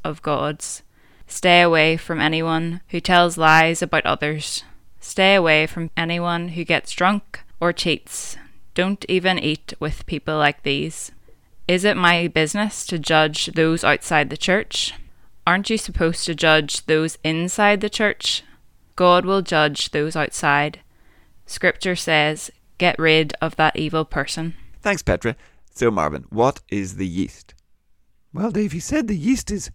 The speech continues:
Speaker 3: hatred and evil, but I'm kinda confused.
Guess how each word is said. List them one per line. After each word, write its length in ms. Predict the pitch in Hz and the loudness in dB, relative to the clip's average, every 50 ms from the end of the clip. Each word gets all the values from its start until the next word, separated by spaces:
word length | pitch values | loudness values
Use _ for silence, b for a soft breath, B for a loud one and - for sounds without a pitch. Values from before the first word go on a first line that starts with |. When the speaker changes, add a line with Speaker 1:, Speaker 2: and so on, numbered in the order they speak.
| _ _ - | _ _ -8
Speaker 3:
hatred 520 | - - 330 302 - - - 127 107 - | 0 2 2 2 2 -2 -8 -8 -6 -6
and 220 | 92 113 170 - _ _ | -6 -8 -8 -8 _ _
evil, 480 | - 339 415 403 185 175 139 104 101 _ _ _ _ _ _ _ _ _ _ _ - - - | -4 -2 -2 -2 -2 -2 -6 -6 -8 _ _ _ _ _ _ _ _ _ _ _ -20 -10 -4
but 260 | - 196 180 - _ _ _ _ _ - | -4 -4 -4 -4 _ _ _ _ _ -12
I'm 120 | - 208 - | -12 -10 -8
kinda 320 | - - 285 359 349 349 | -6 -4 -2 0 0 0
confused. 880 | - - 190 - - - 208 240 220 156 120 - - - - - - | 0 -2 -10 -10 -8 -4 -2 0 0 0 -4 -6 -12 -14 -20 -20 -20